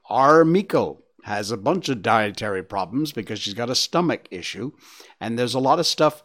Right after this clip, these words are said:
she can't have. In fact, a lot of stuff we eat that she can't have. So if you come over to my house and you just start willy-nilly handing her stuff off the table, not a good idea. In fact, you will get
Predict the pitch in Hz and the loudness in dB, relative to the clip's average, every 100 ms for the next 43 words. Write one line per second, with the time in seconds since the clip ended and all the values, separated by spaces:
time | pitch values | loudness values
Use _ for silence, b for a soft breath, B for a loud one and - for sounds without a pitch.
0 | _ - - 175 165 147 156 - 202 180 | _ -2 -2 -2 -4 -2 -2 -2 -2 -2
1 | 170 - - _ _ 90 113 120 110 110 | -2 -8 -18 _ _ -14 -8 -8 -6 -4
2 | 123 135 - 139 107 143 185 147 104 - | -4 -4 -4 -4 -2 -2 -2 -4 -4 -6
3 | - b b - 101 - 127 113 113 113 | -20 b b -10 -6 -2 -2 -2 -2 -4
4 | 101 104 85 78 - _ b b b b | -4 -6 -6 -12 -20 _ b b b b
5 | - 127 120 117 113 _ 123 120 127 151 | -4 2 2 2 -2 _ -10 -6 -4 0
6 | 156 160 151 143 139 160 139 120 123 - | 2 4 4 2 2 2 0 0 0 -4
7 | 117 113 123 - 143 131 127 139 127 127 | -4 -4 -6 -2 -2 -2 -4 -4 -2 -2
8 | 127 123 113 127 127 120 120 - 131 127 | -4 -4 -4 -4 -4 -4 -4 -2 -4 -2
9 | 127 117 - 110 135 151 120 107 b b | -2 -2 -6 -8 -4 -2 -2 -4 b b
10 | b b - 98 107 139 170 151 160 165 | b b -14 -6 0 2 2 2 2 2
11 | 160 156 135 156 104 - 90 - 123 - | 0 -2 -4 -4 -6 -14 -16 -4 -4 -4
12 | - 123 147 127 123 117 | -10 -6 -4 -4 -6 -6